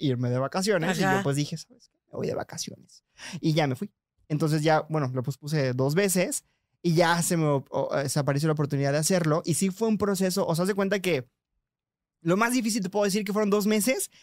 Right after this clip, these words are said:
Speaker 1: en los que lo que más, el do-, no me dolió tanto, ¿eh? O sea,
Speaker 2: ¿Cómo? ¿No
Speaker 1: lo-,
Speaker 2: duele?
Speaker 1: no, o sea, la, la anestesia sí de repente es como, uy,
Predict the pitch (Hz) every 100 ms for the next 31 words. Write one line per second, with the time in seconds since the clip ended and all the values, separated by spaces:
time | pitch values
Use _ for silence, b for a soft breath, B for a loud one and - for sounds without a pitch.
0 | b _ 170 165 156 - 170 165 156 -
1 | _ _ 170 160 165 180 185 160 185 185
2 | 196 190 196 196 233 277 214 165 156 123
3 | 117 123 - - 143 156 147 127 214 165
4 | - 214 226 226 226 247 185 180 - 147
5 | 175 175 165 170 175 175 - 226 247 214
6 | 196 190 165 151 165 160 170 - 156 156
7 | 277 311